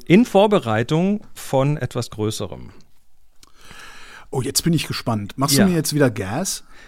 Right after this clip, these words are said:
Speaker 1: Nee, ja, noch nicht. <laughs> Das
Speaker 2: Okay.
Speaker 1: kommt dann. Ja, es, es geht, es geht um diesen Ko-, es geht um den Themenkomplex X R.
Speaker 2: X R.
Speaker 1: A R, V R,
Speaker 2: Aha.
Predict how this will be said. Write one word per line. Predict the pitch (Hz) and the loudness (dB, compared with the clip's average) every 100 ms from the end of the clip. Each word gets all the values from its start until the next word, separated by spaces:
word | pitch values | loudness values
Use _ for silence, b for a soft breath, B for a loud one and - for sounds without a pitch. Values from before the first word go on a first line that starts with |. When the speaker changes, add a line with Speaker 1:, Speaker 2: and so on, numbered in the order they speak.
| b | b
Speaker 1:
Nee, | 131 143 151 180 | -4 0 2 2
ja, | 226 | 4
noch | 202 190 - | 4 2 4
nicht. | 196 160 - - - | 4 4 2 4 4
<laughs> | - | 6
Das | - - | 4 2
Speaker 2:
Okay. | 104 | -4
Speaker 1:
kommt | 220 185 - | 0 0 2
dann. | 131 B B | -2 B B
Ja, | 151 | 6
es, | 190 | 6
es | 170 - | 4 2
geht, | 180 180 | 4 4
es | 147 - | 2 2
geht | 156 185 | 2 2
um | 139 151 | 0 0
diesen | 143 143 139 127 - | 0 0 0 0 -4
Ko-, | - 139 - - B B - | -8 -8 -12 -18 B B -4
es | 147 - | -2 0
geht | 262 | 2
um | 208 | 4
den | 196 | 4
Themenkomplex | 185 185 190 175 170 170 160 - - 156 | 6 4 4 0 0 0 -2 -6 -6 -6
X | 156 - | -4 -6
R. | - 110 101 87 - - - - - - | -2 0 0 -4 -10 -20 -20 -20 -20 -16
Speaker 2:
X | 143 - - | -12 -6 -6
R. | - 120 98 87 - | -4 -8 -8 -10 -6
Speaker 1:
A | 113 135 147 | 0 0 2
R, | 135 135 | 0 -2
V | - 123 120 - | -2 0 0 0
R, | - | -2
Speaker 2:
Aha. | 117 117 120 | -2 -2 -4